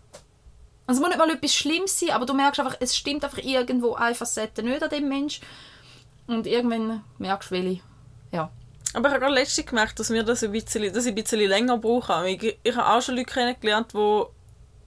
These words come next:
Speaker 2: andere Kolleginnen von mir, wo auch so ein bisschen feinfühliger sind, gesagt haben, „Nein, gar nicht.“ Und ich eigentlich müsste sagen, „Nein, für mich, also, weißt du, okay, so.“
Speaker 1: Mhm.
Speaker 2: Und dann paar,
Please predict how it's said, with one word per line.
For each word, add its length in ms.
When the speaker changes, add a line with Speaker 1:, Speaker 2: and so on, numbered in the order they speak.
Speaker 2:
andere 460
Kolleginnen 540
von 160
mir, 440
wo 140
auch 240
so 100
ein 40
bisschen 300
feinfühliger 560
sind, 380
gesagt 300
haben, 160
„Nein, 340
gar 220
nicht.“ 400
Und 60
ich 60
eigentlich 220
müsste 240
sagen, 200
„Nein, 220
für 100
mich, 180
also, 380
weißt 200
du, 80
okay, 360
so.“ 300
Speaker 1:
Mhm. 100
Speaker 2:
Und 200
dann 200
paar, 360